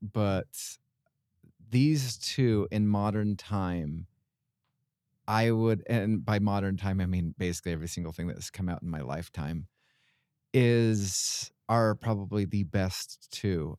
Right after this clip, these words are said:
And I've read the Casino Royale book, and, you know, e-, everybody always says, and most of the James Bond,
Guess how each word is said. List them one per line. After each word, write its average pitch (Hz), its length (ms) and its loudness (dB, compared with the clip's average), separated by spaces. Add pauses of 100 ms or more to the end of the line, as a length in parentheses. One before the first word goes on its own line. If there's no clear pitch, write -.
And 107 200 0
I've 101 240 -2
read 113 360 2
the 110 180 0
Casino 104 420 -4
Royale 92 420 -2
book, 98 380 -4 (120)
and, 95 360 -2 (500)
you 117 140 2
know, 92 340 0
e-, 104 160 -4
everybody 110 460 2
always 101 400 0
says, 92 600 -4
and 95 200 -2
most 120 320 0
of 117 40 0
the 104 60 0
James 98 300 -2
Bond, 95 340 -2